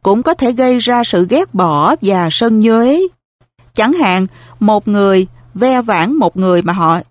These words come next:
yêu thương và nuôi dưỡng những tư tưởng luyến ái, mà nếu người được thương yêu đó không tỏ ra tình cảm giống như vậy, hay cư xử hoàn toàn ngược lại với sự mong đợi,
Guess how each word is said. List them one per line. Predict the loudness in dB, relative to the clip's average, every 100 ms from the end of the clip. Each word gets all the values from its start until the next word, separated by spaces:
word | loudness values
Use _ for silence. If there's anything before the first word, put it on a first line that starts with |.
| -2
yêu | 2 0
thương | 0 2 2 0 -4 -14 -20 -2
và | 0
nuôi | 2 0
dưỡng | 2 0 0
những | 0 0
tư | -2
tưởng | 0 0 2
luyến | 2 0 -2 -6
ái, | -4 -2 0 0 -2 _ _ _ _ _
mà | 0
nếu | 2 2
người | 2 2 2
được | 2 0
thương | 0 0 0
yêu | 0 2 2
đó | 0 -2 -4 -4
không | -2 -2
tỏ | -2 -2
ra | -2 -2 -2
tình | -2 -2 -4
cảm | -2 -4 -2 -2
giống | 0 0
như | 0 0
vậy, | 0 0 2 0 -4 -18 -20 -16
hay | -4 -2
cư | 0 0
xử | 2 0 0
hoàn | 0 -2
toàn | -2 0
ngược | 2 0 0
lại | -2 0 -2 -2
với | -2
sự | 0 -2
mong | 0 0 0
đợi, | 0 2 0